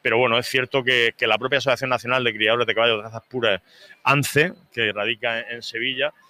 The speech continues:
eh, para el Campeonato del Mundo, cuya final se celebra cada año en,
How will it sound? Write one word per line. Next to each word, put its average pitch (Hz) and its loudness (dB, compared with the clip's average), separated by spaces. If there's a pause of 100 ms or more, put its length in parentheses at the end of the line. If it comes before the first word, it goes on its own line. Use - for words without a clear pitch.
(360)
eh, 120 0 (1080)
para 120 4
el 139 0
Campeonato 123 0
del 139 2
Mundo, 143 -2
cuya 123 0
final 123 -2
se 135 -6
celebra 131 0
cada 120 4
año 113 -4
en, 104 -10